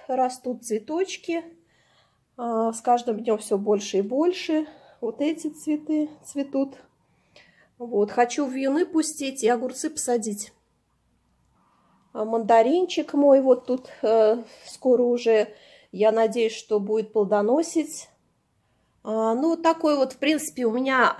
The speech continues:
коротенький обзорчик на сегодня. А, сейчас вам скажу цены, по которым я купила в "Пятёрочке". А, вот так вот, э, должна выглядеть сетка в теплице, про которую я вам рассказывала.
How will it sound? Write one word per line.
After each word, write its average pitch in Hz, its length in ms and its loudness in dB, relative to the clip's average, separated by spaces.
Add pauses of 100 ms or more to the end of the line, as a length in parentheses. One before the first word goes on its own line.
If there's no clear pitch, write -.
(180)
коротенький 254 580 2
обзорчик 277 720 2
на 233 100 2
сегодня. 233 760 -2 (440)
А, 208 200 0
сейчас 269 420 2
вам 240 180 4
скажу 247 400 -2
цены, 254 920 0
по - 80 -20
которым 233 540 0
я 196 200 -2
купила 190 600 -6 (280)
в - 120 -20
"Пятёрочке". 190 760 -6 (1120)
А, 202 340 -4
вот 254 220 -4
так 302 240 2
вот, 208 240 -4
э, 214 140 4
должна 233 440 0
выглядеть 214 640 -8
сетка 196 800 -2
в - 220 -16
теплице, 254 640 -6
про 262 160 -10
которую 262 540 -4
я 247 140 -2
вам 233 200 -4
рассказывала. 233 920 -4